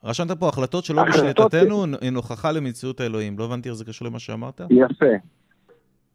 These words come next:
Speaker 2: כן, כן, כן. אז אני
Speaker 1: החלטות
Speaker 2: אומר
Speaker 1: שלא
Speaker 2: עוד פעם,
Speaker 1: בשליטתנו,
Speaker 2: כל
Speaker 1: זה
Speaker 2: מצ-,
Speaker 1: מה זה אומר?
Speaker 2: הם הוכחה למציאות. אדם, בוא נגיד ככה, אדם חוש-, יש לו הרבה מחשבות ביום, במשך היום. הוא, הוא, אפילו, אפילו, אפילו, הוא, הוא נוסע באוטובוס, הוא מחליט לרדת בתחנה מסוימת,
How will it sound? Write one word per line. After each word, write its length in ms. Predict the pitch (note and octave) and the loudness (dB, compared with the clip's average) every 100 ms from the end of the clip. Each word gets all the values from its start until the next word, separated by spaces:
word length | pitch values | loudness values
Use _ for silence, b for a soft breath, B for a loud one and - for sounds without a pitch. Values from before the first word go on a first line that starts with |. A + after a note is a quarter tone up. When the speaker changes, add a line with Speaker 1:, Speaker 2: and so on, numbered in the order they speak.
| _ - | _ 2
Speaker 2:
כן, 220 | G3 E3+ | 4 6
כן, 180 | A3 G#3+ | 4 4
כן. 120 | A#3 D#3+ - - | 4 2 0 0
אז 140 | A#2 | 4
אני 120 | C#3 D3 | 8 8
Speaker 1:
החלטות 20 | |
Speaker 2:
אומר 140 | F#3+ | 8
Speaker 1:
שלא 80 | G3+ | 8
Speaker 2:
עוד 60 | D#3 | 6
פעם, 60 | D#3+ | 2
Speaker 1:
בשליטתנו, 640 | D#3+ C#3+ C3 D#3 F3+ F3 D3 | 0 -4 -2 -2 -2 -2 4
Speaker 2:
כל 160 | A3+ B3 | 4 4
Speaker 1:
זה 60 | |
Speaker 2:
מצ-, 300 | A#3 _ - _ _ _ _ _ _ _ _ | 0 _ -12 _ _ _ _ _ _ _ _
Speaker 1:
מה 120 | B2+ | -10
זה 80 | C3 | -6
אומר? 200 | C#3 B2+ G#2 B2 | -4 -6 -2 2
Speaker 2:
הם 160 | B2+ C#3 | 6 6
הוכחה 460 | B2 C3+ - C#3 | 6 0 2 4
למציאות. 520 | E3 C3 A#2+ - C#3+ D3+ _ _ _ _ _ - - | 6 6 4 6 6 6 _ _ _ _ _ -6 -2
אדם, 300 | - D#3+ A#3+ B3+ - D#3 | 0 4 4 4 2 4
בוא 140 | E3 G#3 | 6 6
נגיד 180 | F#3+ F3+ | 6 6
ככה, 320 | E3 - A2+ | 4 4 4
אדם 220 | D#3+ F#3+ | 4 4
חוש-, 240 | - G#3+ D#3+ | 2 2 4
יש 120 | D#3+ | 6
לו 60 | E3+ | 6
הרבה 200 | C#3 D3+ | 8 6
מחשבות 360 | D3+ - A2 G2+ | 4 4 4 6
ביום, 320 | G2+ F#2+ - | 4 4 4
במשך 380 | A2+ A#2 - G#2 | 4 4 2 4
היום. 280 | F#2+ F2+ - | 4 4 0
הוא, 320 | A#2 A#2 A2+ - | 6 8 8 6
הוא, 260 | F#2+ B2 A#2+ A#2 C#3+ - | 6 8 10 8 8 6
אפילו, 300 | - B3 G3 | 8 8 8
אפילו, 360 | A#3+ A3+ F3+ | 8 8 8
אפילו, 240 | D3+ G3 F#3+ E3+ F2+ - | 6 8 8 8 2 4
הוא, 260 | C#3+ D3 D3+ D#3 | 8 10 10 10
הוא 80 | |
נוסע 260 | D#3 D3+ F#3 | 10 8 6
באוטובוס, 480 | E3+ F3 F#3+ G3 F#3 | 6 6 6 8 8
הוא 160 | - C#3+ | 8 8
מחליט 320 | C#3+ F3+ E3+ | 8 6 6
לרדת 260 | D#3 D#3+ C#3+ | 6 6 6
בתחנה 340 | A#2+ C3+ D3 | 4 4 6
מסוימת, 380 | D3 D#3+ E3 | 6 8 8